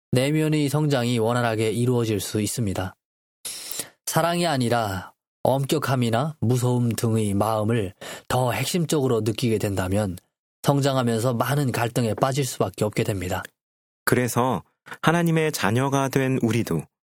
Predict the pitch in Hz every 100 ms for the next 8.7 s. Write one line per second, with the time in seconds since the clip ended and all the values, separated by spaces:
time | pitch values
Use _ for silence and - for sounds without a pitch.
0 | _ _ _ - 165 180 165 156 151 151
1 | 131 131 127 - 170 131 147 131 123 123
2 | 101 101 107 - 113 - - 160 196 98
3 | - _ _ _ _ - 110 113 120 135
4 | 139 151 135 131 127 147 135 107 82 73
5 | 67 _ _ _ - - 98 107 147 131
6 | 127 131 - 143 127 123 151 147 107 87
7 | 113 - _ _ - 110 123 110 - -
8 | 87 107 107 90 - 71 69